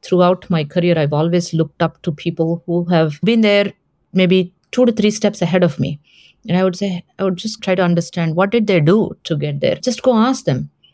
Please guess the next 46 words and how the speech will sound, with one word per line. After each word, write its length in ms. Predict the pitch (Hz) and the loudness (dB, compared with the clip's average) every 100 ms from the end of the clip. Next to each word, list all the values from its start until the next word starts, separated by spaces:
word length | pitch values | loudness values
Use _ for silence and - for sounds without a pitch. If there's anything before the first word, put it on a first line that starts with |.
| _ - | _ -6
and 140 | 180 175 | -4 0
say, 320 | 196 190 - | 2 2 2
"What 200 | 190 220 | 0 -2
were 80 | 311 | -4
some 200 | 294 269 | -4 -2
of 100 | 214 | 0
the 120 | 190 | -2
things?" 500 | 185 185 180 - - | 0 0 -2 -6 -6
And, 200 | 180 175 | -2 2
and 100 | 214 | 4
then 100 | 233 | 4
observe 500 | 160 139 160 220 180 | 2 2 4 2 2
them. 180 | 135 139 | -2 -2
Some, 340 | 196 190 165 | -2 0 2
many 200 | 175 233 | 2 2
things, 260 | 226 214 214 | 2 2 2
you 60 | 180 | 0
know, 80 | |
just 240 | 156 175 175 | 0 -2 0
asking 400 | 147 175 - 214 | 0 0 2 4
is 120 | 190 | 4
one 180 | 185 180 | 0 -2
thing, 160 | 196 | -2
but 140 | 185 156 | -2 -2
observing 520 | 139 135 175 196 190 | 0 0 0 2 0
them 280 | 170 170 175 | 0 0 -2
and 200 | 156 147 | -4 -6
how 160 | - | -2
they 100 | 202 | 0
conduct 400 | 220 175 165 165 | 0 2 2 0
themselves. 420 | 165 156 151 139 165 | -2 -2 -2 -2 -2
Like, 240 | 156 143 151 | -2 -2 -6
let's 180 | 147 | -8
say 100 | - | -4
if 120 | 156 160 | -4 -2
you 80 | |
are 60 | 156 | -2
in 160 | 151 147 | -2 0
a 60 | |
meeting 460 | 151 180 180 147 143 | 2 2 4 2 2
and 140 | 160 156 | 0 -2
you 160 | 165 151 | 0 0
are 120 | 143 147 _ _ _ _ - | 0 -4 _ _ _ _ -6
really 280 | 165 240 208 | 0 2 2
inspired 720 | 165 147 - 156 160 175 160 | 0 -2 -6 -2 2 2 2
by 400 | 156 151 151 151 | 0 2 0 0